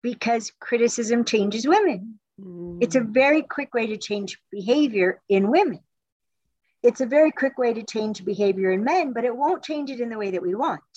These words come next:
Speaker 2: Yeah.
Speaker 1: It will just have them keep their distance from us.
Speaker 2: Mm.
Speaker 1: It won't have them do something different. Does that, does that make sense?
Speaker 2: That does make a lot of sense. Absolutely. Thank you for that.
Speaker 1: Yeah.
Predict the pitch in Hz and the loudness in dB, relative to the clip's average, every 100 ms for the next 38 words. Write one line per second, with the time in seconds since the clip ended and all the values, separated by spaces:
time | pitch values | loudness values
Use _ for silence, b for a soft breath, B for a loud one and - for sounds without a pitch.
0 | - 151 156 143 - _ _ _ _ - | -20 -12 -10 -10 -16 _ _ _ _ -6
1 | 262 254 254 294 - 262 254 240 226 254 | -4 -6 -10 -10 -6 -4 -2 -4 -6 -14
2 | 214 208 196 277 - 240 185 - 170 147 | -12 -8 -2 0 0 -4 -6 -6 -14 -10
3 | 196 180 185 175 175 165 147 _ _ - | -6 -4 -4 -4 -6 -8 -14 _ _ 0
4 | 240 262 277 254 226 220 240 - 240 277 | 2 4 2 0 0 -4 -8 -8 -4 -4
5 | 254 214 196 185 190 339 - - - _ | -4 -4 -4 -6 -2 0 0 -4 -18 _
6 | _ _ _ _ _ _ - 208 220 190 | _ _ _ _ _ _ -8 0 0 -2
7 | 214 214 214 226 294 392 415 _ - - | -2 -2 -2 -2 0 0 -2 _ -14 -10
8 | 175 - 185 165 175 175 175 170 165 - | -8 -6 -6 -6 -10 -10 -10 -8 -10 -10
9 | 165 156 160 _ - 170 - - 175 185 | -10 -10 -14 _ -14 -14 -14 -10 -8 -8
10 | 180 160 - 208 208 240 - 170 160 190 | -8 -10 -6 -6 -6 -12 -10 -8 -6 -6
11 | 240 294 269 196 | -4 0 2 0